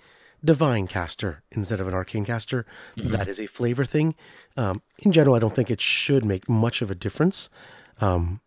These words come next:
Speaker 1: in the gameplay. And you
Speaker 2: Right.
Speaker 1: can always change the spell list a little bit, um,
Speaker 2: Mm-hmm.
Speaker 1: <clears throat> or basically make the, um, their pact list, um, pact spell list
Speaker 2: Right.
Speaker 1: different.
Speaker 2: Yeah.
Speaker 1: Right. But that brings us to another question about mechanics.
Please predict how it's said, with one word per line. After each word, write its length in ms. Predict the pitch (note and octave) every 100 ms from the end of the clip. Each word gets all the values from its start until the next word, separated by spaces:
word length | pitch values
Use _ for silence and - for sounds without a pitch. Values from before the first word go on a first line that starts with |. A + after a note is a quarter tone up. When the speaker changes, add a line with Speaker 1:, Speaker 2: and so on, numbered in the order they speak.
| _ _ _ _ -
Speaker 1:
in 100 | C#3
the 80 | A#2+
gameplay. 500 | G#2 F#2+ F2+ A2+ D3+ - - - - -
And 140 | D#3+
you 60 | C#3
Speaker 2:
Right. 20 |
Speaker 1:
can 80 | A#2+
always 200 | F#2 -
change 320 | - G2+ G2+
the 60 |
spell 260 | A#2 - B2+
list 260 | C#3+ C#3+ C3+
a 20 |
little 220 | A#2+ A#2+
bit, 260 | B2 B2 - - - -
um, 280 | G#2+ G2+ G#2
Speaker 2:
Mm-hmm. 320 | F#2 D#3+ C3+
Speaker 1:
<clears throat> 40 | C#3+
or 120 | B2+
basically 400 | B2 A2 G#2+ G#2+
make 320 | G2 G#2 -
the, 260 | - G#2+ G2
um, 300 | F2+ F2+ E2+ - - - - _
their 140 | - A#2+
pact 380 | - A#2+ G#2 -
list, 480 | F#2+ F2 - - - -
um, 140 | G#2
pact 300 | - A#2+ -
spell 340 | B2+ A2 G2 F#2+
list 340 | G2+ F#2+ -
Speaker 2:
Right. 220 | G#2 F2 - - - _ _ _ -
Speaker 1:
different. 480 | A#2+ - F2+ - - - - -
Speaker 2:
Yeah. 200 | E2 D#2
Speaker 1:
Right. 220 | A2 F#2 - - _ _ _ - - - - -
But 140 | C#3+
that 200 | E3+ F#3+
brings 240 | G3+ B3
us 120 | B3 -
to 140 | G3
another 240 | E3 C3 B2+
question 540 | - - B2+ - G#2
about 220 | F#2 G2
mechanics. 600 | A2 - A#2 F2+ D#2+ -